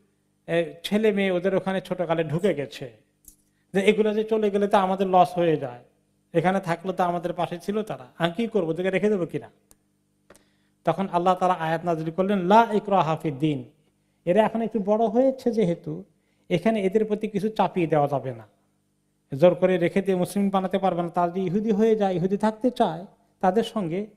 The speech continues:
তাহলে তাদেরকে যেতে হবে। জোর করে কাউকে তো অন্য ধর্মে ধর্মান্তরিত করা যাবে না। তখন তাদেরকে অপশন দেওয়া হয়েছিল,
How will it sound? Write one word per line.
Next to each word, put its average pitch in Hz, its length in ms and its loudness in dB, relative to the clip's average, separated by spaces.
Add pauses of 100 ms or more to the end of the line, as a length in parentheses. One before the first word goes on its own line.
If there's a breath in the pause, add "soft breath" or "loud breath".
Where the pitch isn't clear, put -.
(400)
তাহলে 226 220 2
তাদেরকে 226 360 0
যেতে 226 240 -2
হবে। 214 260 -4 (580)
জোর 196 180 2
করে 208 200 0
কাউকে 196 280 2
তো 190 120 -2
অন্য 180 220 2
ধর্মে 180 340 0 (640)
ধর্মান্তরিত 160 640 0
করা 151 240 -2
যাবে 139 240 -6
না। 139 180 -10 (920)
তখন 180 240 0
তাদেরকে 170 320 -2
অপশন 190 360 -4
দেওয়া 160 260 2
হয়েছিল, 135 680 0